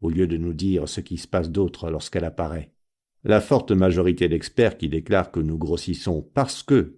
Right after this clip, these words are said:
nous mangeons trop fait une erreur qui, si elle était commise dans un cours de sciences du secondaire, serait sans doute sanctionnée par une mauvaise note. Cette erreur, qui était déjà relativement répandue dans la première moitié du vingtième siècle,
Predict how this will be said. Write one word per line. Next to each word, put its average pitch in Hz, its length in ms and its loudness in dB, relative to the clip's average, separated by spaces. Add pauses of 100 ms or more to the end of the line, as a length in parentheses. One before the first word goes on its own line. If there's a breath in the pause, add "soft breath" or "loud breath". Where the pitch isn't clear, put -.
nous 90 140 -4
mangeons 80 380 -2
trop 123 440 -2
fait 95 240 -4
une 98 100 2
erreur 87 480 -2 (120)
qui, 82 360 -4
si - 240 -4
elle 85 100 2
était 87 240 -2
commise 98 360 0
dans 80 280 -4
un 87 80 -4
cours 90 220 -4
de 80 100 -2
sciences 90 400 -2
du 71 120 -8
secondaire, 87 760 -2 (220)
serait 107 260 6
sans 110 220 2
doute 107 220 4
sanctionnée 98 520 0
par 90 180 -4
une 90 120 0
mauvaise 82 320 -2
note. 92 320 -2 (720)
Cette - 300 -2
erreur, 131 400 4
qui - 140 -2
était 80 180 -4
déjà 82 320 -2
relativement 80 560 -4
répandue 78 480 -4
dans 76 120 -4
la 76 120 -10
première 92 480 0
moitié 85 320 -2
du 80 100 -2
vingtième 80 400 -4
siècle, 127 460 -2